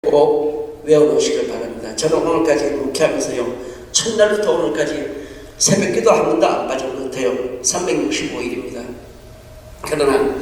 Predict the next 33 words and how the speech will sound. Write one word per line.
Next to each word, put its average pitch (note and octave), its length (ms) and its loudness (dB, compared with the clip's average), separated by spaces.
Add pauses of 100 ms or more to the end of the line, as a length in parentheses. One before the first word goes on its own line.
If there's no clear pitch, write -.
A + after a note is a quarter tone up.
(140)
하나 F3 260 4
중요한 D#3+ 380 2
것은 - 400 -2 (340)
저는 - 840 4
우리 - 180 -2
교인들이 F3+ 420 6
십일 - 360 0
조 F3 80 2
안 C#3+ 120 2
되면 C#3+ 240 2
집으로, - 480 0
집사 - 460 2
이상 - 600 -2
직분자들의 - 720 0
십일 - 320 0
조 - 120 -4
받으러 D#3 300 2
간다고 - 380 4
좀 D3 120 0
소문났습니다. D#3+ 880 0 (1080)
그리고 - 560 -2 (460)
일 E3 160 6
년에 E3+ 240 8
세 - 260 2
번만 - 320 0
받으면 D3 400 0
난 D3+ 640 -2
여치 A#3 300 6
없이 - 260 4
집사 - 360 0
좀 - 240 -2
거두러 - 320 2
갑니다. A#2 360 -2